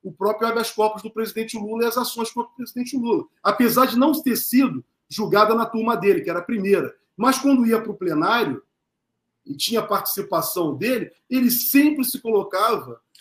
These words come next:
né, favorável à Lava Jato. Ele nunca se colocou favorável contra uma conspiração que foi feita contra o Brasil,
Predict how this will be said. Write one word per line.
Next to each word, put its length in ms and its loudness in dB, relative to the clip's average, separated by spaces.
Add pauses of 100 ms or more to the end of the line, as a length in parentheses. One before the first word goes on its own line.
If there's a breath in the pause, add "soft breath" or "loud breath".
(120)
né, 180 -4
favorável 560 0
à 40 -2
Lava 220 -4
Jato. 380 -2
Ele 80 0
nunca 180 2
se 120 -4
colocou 480 2
favorável 600 0 (180)
contra 260 2
uma 200 2
conspiração 1120 0 (320)
que 140 -2
foi 220 0
feita 300 -6
contra 280 -2
o 20 -6
Brasil, 640 0